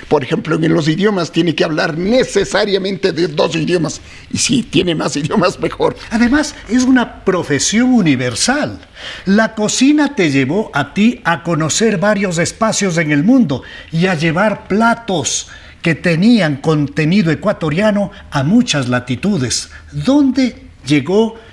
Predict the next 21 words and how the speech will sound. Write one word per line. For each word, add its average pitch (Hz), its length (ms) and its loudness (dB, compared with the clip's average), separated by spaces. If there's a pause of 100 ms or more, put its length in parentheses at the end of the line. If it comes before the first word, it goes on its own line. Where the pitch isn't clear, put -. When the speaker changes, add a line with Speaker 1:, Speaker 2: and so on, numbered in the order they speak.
(160)
Speaker 2:
la 151 260 0
cocina 196 800 -2 (240)
de 202 320 0
mi 180 180 0
invitado? 185 640 -2 (300)
¿A 170 140 -2
dónde 202 500 0
llegó, 139 580 0 (260)
eh, 180 380 -2 (160)
tu 311 400 2 (100)
propuesta 175 680 -2
gastronómica? 127 1000 -4
Speaker 1:
Bueno, 165 420 2
básicamente, 165 1160 -2 (100)
cuando 147 600 0 (260)
a - 120 -2
la 156 160 0
India 220 320 4
no 175 240 -8
me 160 160 -2
fui 285 400 -2